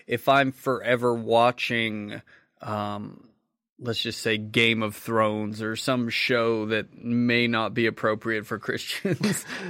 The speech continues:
Um, if I'm forever watching that, those, that language, that attitude, those thoughts become the way that I think. I remember when I was a kid, I was, I'd watch this, like, karate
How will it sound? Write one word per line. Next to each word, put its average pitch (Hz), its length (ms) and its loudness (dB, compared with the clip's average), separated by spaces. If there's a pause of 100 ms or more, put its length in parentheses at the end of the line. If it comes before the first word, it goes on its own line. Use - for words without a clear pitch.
(420)
Um, 117 480 4
if 135 240 4
I'm 156 160 8
forever 143 280 6
watching 143 420 6
that, 120 220 4
those, 139 360 4 (260)
that 120 200 4
language, 123 800 2
that 117 240 2
attitude, 127 760 0
those 117 240 2
thoughts 143 560 6
become 127 680 2
the 127 100 2
way 131 220 4
that 127 120 4
I 135 160 6
think. 113 400 -4
I 127 60 6
remember 147 360 4
when 131 120 4
I 127 40 6
was 123 120 2
a 117 40 -4
kid, 127 500 4 (460)
I 120 180 4
was, 120 440 -2 (220)
I'd 120 180 2
watch 123 380 4
this, - 440 -8 (120)
like, 110 260 0 (580)
karate 117 720 2